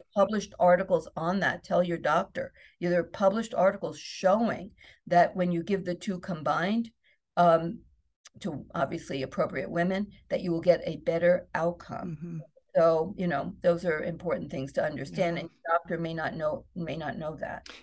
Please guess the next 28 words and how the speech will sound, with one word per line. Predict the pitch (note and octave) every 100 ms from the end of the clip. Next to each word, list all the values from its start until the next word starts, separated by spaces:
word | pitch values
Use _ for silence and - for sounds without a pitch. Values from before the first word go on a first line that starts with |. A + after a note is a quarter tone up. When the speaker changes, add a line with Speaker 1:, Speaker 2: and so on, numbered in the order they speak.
| _
Speaker 2:
Yeah, | G#3 F#3
and | G#3+
that's | G#3+ G#3+ -
it. | G#3 -
As | - F#3+ F#3+
I | F#3+
introduce | G3 G3 A3 F#3+ G3+ G3 -
this | G3 -
podcast, | F#3 F#3 F#3+ E3 D#3
that's | F3 E3+
why | F3
knowledge | F3 E3 E3+ E3+ E3
is | D#3
power, | - E3 E3 - D3+ D3 -
and | E3+
we | E3
have | D3+ E3 -
to |
be | E3+ F3+
our | E3 D#3
own | E3+ E3+
advocates. | D#3 D#3+ D#3+ E3 F3 E3+ - -
And, | - E3 D#3+ - - - -
and | G#3 G#3 G3 -
I | G3+ F#3+
so | D#3 - A#3 A3 -
appreciate | - - G3+ - G3+ F#3
you, | F#3+ F#3+ G3 F#3+